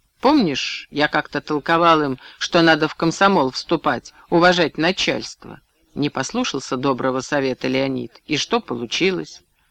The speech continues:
Больно они и меня слушались. Яков Ильич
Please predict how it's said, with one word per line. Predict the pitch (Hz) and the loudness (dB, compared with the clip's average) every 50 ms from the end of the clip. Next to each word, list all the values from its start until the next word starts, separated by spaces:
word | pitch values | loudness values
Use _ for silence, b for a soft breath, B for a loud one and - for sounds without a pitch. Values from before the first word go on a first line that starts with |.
| _ _ _ - | _ _ _ -8
Больно | 139 147 180 190 180 175 180 170 | -2 2 2 4 4 4 4 2
они | 165 165 170 170 170 175 | 4 4 4 4 4 4
и | |
меня | 170 165 156 147 143 143 156 160 | 2 2 2 2 2 2 0 0
слушались. | - - 175 165 151 - - - 143 117 107 110 - - - B B B B B B | -2 -2 -2 -2 0 -2 -2 -4 -4 -6 -6 -8 -10 -12 -16 B B B B B B
Яков | 135 156 160 156 - 139 - - | 2 2 2 2 0 -4 -4 -4
Ильич | 143 139 147 180 180 - - | -2 -2 0 -2 -2 -2 -6